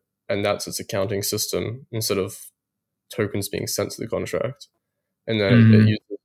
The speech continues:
Speaker 1: Ether in that way, or, you know, so just some, like, in-game currency, which is just a number, not really any tokens. So then you can't really generalize of, "Okay, where's the money?" 'Cause you don't know what the money is at that point. You just have the storage slots, you know?
Speaker 2: Yeah.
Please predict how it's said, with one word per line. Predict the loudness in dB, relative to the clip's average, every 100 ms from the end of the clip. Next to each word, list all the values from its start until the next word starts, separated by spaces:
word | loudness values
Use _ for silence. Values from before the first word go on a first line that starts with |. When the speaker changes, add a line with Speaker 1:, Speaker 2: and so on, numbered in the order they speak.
| -4
Speaker 1:
Ether | -2 -2 0 0
in | 0
that | 0 0
way, | 0 0 0 -2 -4
or, | 0 0 0
you | -2
know, | 0 0
so | -2
just | -4 -2 0
some, | -2
like, | -2 -6 _
in-game | -4 -2 0 0 -2
currency, | -2 -2 0 -4 -4 -4
which | -2
is | -4
just | -2 -4 -4 -6
a | -2
number, | 0 0 2 0 -2 -6
not | -2 -2
really | 0 0
any | 0 -2
tokens. | -2 -4 -2 -4 -4 -6 -10 -8
So | -4
then | -4
you | -4
can't | -4 -2 0
really | -2 -2
generalize | -2 -2 0 0 0 0 -2 -4
of, | -6 -6 -14 -18 _ -4
"Okay, | 0 2
where's | 4 4 2
the | 0
money?" | 0 0 -2 -6 _ _ _
'Cause | -4
you | 0
don't | 2 2
know | 0
what | 0 0
the | 0
money | 0 0
is | 0 0
at | -2
that | -4 -4
point. | -4 -6 _ _ _
You | -8
just | -4 -4
have | -4
the | -4
storage | 0 0 0
slots, | -2 -4 -6 -12 _ -12
you | -10
know? | -8 0
Speaker 2:
Yeah. | 4 4